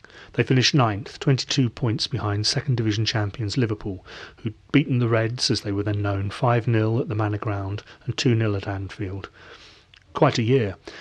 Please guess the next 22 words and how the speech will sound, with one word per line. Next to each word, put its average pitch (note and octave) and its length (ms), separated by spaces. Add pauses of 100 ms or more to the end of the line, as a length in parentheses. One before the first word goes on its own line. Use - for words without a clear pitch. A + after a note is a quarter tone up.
(140)
But C#3+ 100
the C3 60
mom-, D3 400
the B2+ 80
most D3 260
momentous C#3+ 480
thing B2+ 180
that - 80
happened A#2+ 260
in G2 80
that G#2+ 160
year, A2 200
at E3+ 60
least A2+ 340
as - 200
far G#2 240
as G2 120
my G2 180
family G2+ 420
history C3+ 340
is F#2+ 100
concerned, F#2+ 440